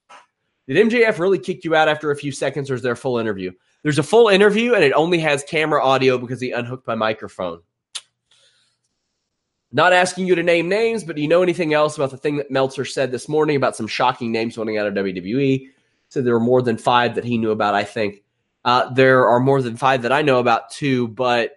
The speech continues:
uh, on the condition of anonymity and off the record, I can't really say that. The Revival are a couple of obvious ones. Uh, I mean, we had reported that a long time ago. Then there was Mike and Maria for a while, so.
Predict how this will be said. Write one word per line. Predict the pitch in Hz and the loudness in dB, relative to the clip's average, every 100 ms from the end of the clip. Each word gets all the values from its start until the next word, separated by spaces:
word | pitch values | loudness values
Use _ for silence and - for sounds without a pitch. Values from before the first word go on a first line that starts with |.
| _ | _
uh, | 107 113 113 - | 0 2 0 -2
on | 127 123 | -2 -2
the | |
condition | 113 120 123 127 117 | -4 -2 -2 -2 -4
of | 104 | -2
anonymity | 113 117 113 120 120 117 117 110 | -2 0 0 0 0 0 0 -2
and | 107 104 104 101 101 95 | -2 -2 -2 -4 -8 -6
off | 101 110 - | -2 -2 -2
the | 101 | -2
record, | 101 101 104 | -2 -2 -6
I | 82 | -6
can't | - 107 104 - | -8 -10 -10 -8
really | 92 101 98 90 90 | -4 -2 -2 -4 -6
say | - - 98 | -8 -2 0
that. | 95 92 | 0 -2
The | 110 | -2
Revival | 107 104 110 110 107 | 0 2 0 0 0
are | 101 | -2
a | |
couple | - 107 101 | -2 -6 -6
of | 92 | -2
obvious | - 104 107 113 107 120 | 2 2 2 -2 -4 -4
ones. | 110 104 104 - _ _ _ _ _ _ 101 | -2 -2 -6 -14 _ _ _ _ _ _ -2
Uh, | 95 95 92 - 92 - 87 | 2 2 2 -4 -16 -16 -4
I | 107 | 0
mean, | 107 104 | 0 0
we | 104 107 | 0 2
had | 101 95 - _ | 0 -2 -12 _
reported | 120 - 113 110 107 | -10 -4 0 2 2
that | 104 104 104 | 2 0 0
a | 98 | 0
long | 104 101 | 0 0
time | 101 107 107 | -2 0 0
ago. | 104 107 104 104 | 2 2 4 2
Then | 104 | 0
there | 104 | 0
was | 98 95 | -2 -2
Mike | 101 104 107 | 0 0 -2
and | 104 | -4
Maria | 101 98 104 107 107 101 107 _ _ _ _ _ _ _ | -4 -2 0 2 2 0 -8 _ _ _ _ _ _ _
for | - 107 | -4 0
a | 101 | 2
while, | 95 95 95 92 95 | 4 4 2 -2 -8
so. | - 78 80 | -14 -14 -14